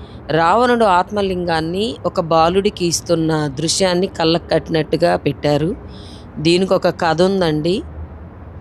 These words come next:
రావణుడు శివుడి సాక్షాత్కారం కోసం కైలాసంలో ఘోర తపస్సు చేస్తాడు. చివరికి తన ప్రేగుల్నే తంత్రులుగా మార్చి, వీణమీటి, ఆఖరికి కైలాస పర్వతాన్నే పెకిలించబోగా,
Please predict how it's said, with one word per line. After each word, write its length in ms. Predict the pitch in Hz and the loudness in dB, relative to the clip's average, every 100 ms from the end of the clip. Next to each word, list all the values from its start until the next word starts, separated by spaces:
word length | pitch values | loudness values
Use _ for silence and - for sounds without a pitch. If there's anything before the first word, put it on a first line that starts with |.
| - - | -14 -2
రావణుడు 840 | 156 160 202 233 220 208 240 269 - - - - | 2 2 2 2 2 2 0 -4 -10 -20 -20 -14
శివుడి 440 | - - 190 220 233 | -4 0 2 2 2
సాక్షాత్కారం 920 | 208 175 - 208 196 - 175 165 156 | 2 0 2 0 0 0 2 2 0
కోసం 680 | 151 156 151 180 214 - - - - - - - - - - | 0 0 0 -2 -2 -10 -16 -18 -18 -18 -18 -18 -18 -10 -2
కైలాసంలో 880 | 160 180 208 214 180 160 147 180 - - - - - | 2 2 2 0 0 2 2 2 -2 -10 -18 -16 -10
ఘోర 360 | 135 151 175 214 | -2 2 4 2
తపస్సు 540 | 220 160 185 - - | 0 -2 0 -2 -2
చేస్తాడు. 440 | 151 131 - 123 - - - - - 185 | -4 -4 -8 -12 -12 -16 -20 -14 -4 0
చివరికి 560 | 175 196 190 151 151 - 165 | 2 0 0 0 0 0 0
తన 100 | 160 | 0
ప్రేగుల్నే 560 | - 160 165 196 196 | 2 2 4 4 2
తంత్రులుగా 720 | 196 175 156 143 190 185 170 | 2 0 0 2 2 2 2
మార్చి, 600 | 147 139 139 - - 131 135 - - - - | 2 0 -2 -4 -8 -8 -10 -14 -18 -8 0
వీణమీటి, 840 | 156 180 202 180 156 - 135 135 - - - - | 2 4 4 4 2 0 -4 -4 -10 -20 -20 -8
ఆఖరికి 500 | 135 156 196 226 202 | -2 0 2 2 2
కైలాస 500 | 190 170 165 196 220 | 0 0 2 2 0
పర్వతాన్నే 720 | - 170 160 160 170 160 156 | 0 0 2 2 0 0 0
పెకిలించబోగా, 960 | 151 143 135 156 160 160 147 151 156 233 | 0 -2 -2 -2 0 0 2 2 2 -2